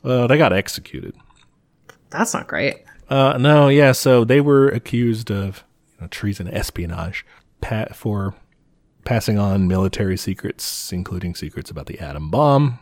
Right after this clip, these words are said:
Speaker 1: uh, to the Soviets.
Speaker 2: Shit. I mean, did they, did they do it?
Speaker 1: So they were convicted of that, and for a long time,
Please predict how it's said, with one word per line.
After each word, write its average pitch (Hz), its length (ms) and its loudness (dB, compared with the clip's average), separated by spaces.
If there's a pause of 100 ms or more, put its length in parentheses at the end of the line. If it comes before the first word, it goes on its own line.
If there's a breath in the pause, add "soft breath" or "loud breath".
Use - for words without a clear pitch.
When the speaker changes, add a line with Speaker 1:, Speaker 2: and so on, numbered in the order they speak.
Speaker 1:
uh, 90 140 -8
to - 120 -10
the 90 80 -8
Soviets. - 680 -10 (960 loud breath)
Speaker 2:
Shit. - 380 -12
I - 60 -8
mean, 185 140 2
did 175 120 4
they, 151 200 -2 (120)
did 131 140 -8
they 131 80 -6
do 139 120 -6
it? - 180 -10 (200)
Speaker 1:
So 135 120 4
they 156 120 6
were 196 100 6
convicted 143 440 4
of 117 100 4
that, 110 220 4
and 110 140 0
for 110 140 -2
a 104 80 2
long 120 320 2
time, 107 640 0